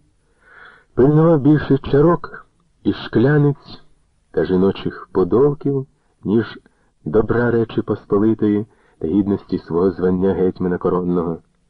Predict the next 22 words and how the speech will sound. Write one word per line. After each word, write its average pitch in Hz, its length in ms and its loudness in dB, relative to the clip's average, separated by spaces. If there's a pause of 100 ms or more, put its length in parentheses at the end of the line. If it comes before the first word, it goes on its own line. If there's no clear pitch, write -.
(600)
яке - 220 -2
отримав 92 360 0
недавно, 90 480 0
діждавшись 85 600 -4
смерті 87 340 -4
старого 85 380 -2
конець 85 320 -2
польського. 80 540 -4 (920)
Не 117 80 2
виграв 165 320 2
жодної 147 340 2
значної 139 420 0
битви 123 340 0
за 73 100 -8
своє 73 260 -2
життя. - 500 -8 (920)
Прославився 110 640 0
тільки 101 300 0
розправами 101 720 0
кривавими 95 540 0
над 92 160 0
козацтвом, 92 720 -4